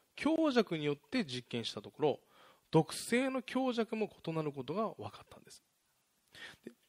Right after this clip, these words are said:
一時間怒り続けていた人の呼気をすべて、えー、摂取して得られたこの毒性を、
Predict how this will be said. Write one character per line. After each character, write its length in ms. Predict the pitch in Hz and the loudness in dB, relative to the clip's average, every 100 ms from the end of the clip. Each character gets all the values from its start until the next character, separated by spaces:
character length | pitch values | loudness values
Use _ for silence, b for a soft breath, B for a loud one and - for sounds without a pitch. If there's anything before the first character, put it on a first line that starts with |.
| _ 147 | _ -6
一 240 | - 269 | -2 0
時 80 | 285 | 6
間 200 | 240 156 | 8 8
怒 160 | 143 | 6
り 80 | 170 | 4
続 200 | - 180 | 4 0
け 120 | 170 | 2
て 120 | - 117 | 2 0
い 60 | |
た 140 | 113 113 | 0 -2
人 180 | - | 0
の 220 | 139 131 - _ | 2 2 0 _
呼 140 | - | -2
気 160 | - 123 | 0 -2
を 80 | 113 | -2
す 200 | - 240 | -4 -2
べ 120 | 240 | -2
て、 260 | 123 110 - | -2 -4 -4
え 360 | 120 113 110 - | -6 -6 -6 -8
ー、 40 | |
摂 280 | - 165 - | -4 -4 -4
取 80 | 120 | -6
し 160 | - | -4
て 200 | - 127 b b b b - | -2 -2 b b b b 6
得 80 | 160 | 10
ら 120 | 180 | 10
れ 100 | 156 | 8
た 120 | 113 | 2
こ 100 | 117 | -4
の 100 | 107 | -4
毒 260 | 117 123 - | -4 -4 -6
性 380 | - 117 107 | -4 -2 -2
を、 160 | 107 | -6